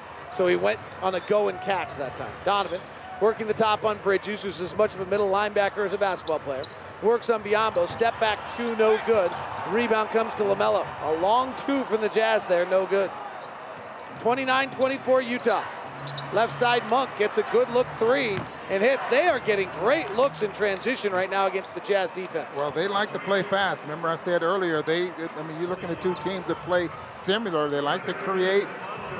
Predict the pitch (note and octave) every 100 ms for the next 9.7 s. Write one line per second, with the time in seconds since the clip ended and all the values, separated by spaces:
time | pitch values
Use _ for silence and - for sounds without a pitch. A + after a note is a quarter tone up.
0 | E3 D#3+ - F3 F#3 D#3+ F3+ F3+ E3+ F#3
1 | F#3+ E3+ D#3+ G3+ - D3 E3+ A3 F#3 E3
2 | F#3 F#3 D#3+ E3+ G#3 F#3+ E3+ E3 D#3 F3+
3 | F3 G3+ F#3+ E3+ G#3+ G#3 - D3 D3+ E3
4 | D#3+ - E3 D#3+ D#3+ D#3 C#3+ - E3 D#3
5 | D#3+ F#3 C3+ - - - - F3 F#3 G3+
6 | F3+ G#3+ G#3+ D#3 - D#3+ G3 G3+ G#3 G3+
7 | F#3+ F3 F#3+ A#3+ A3 G3 - A3 G#3 G3
8 | - A3+ A3+ G#3 - G3 - G#3+ G3+ G3
9 | G#3 B3 A#3 G#3+ G3+ A3+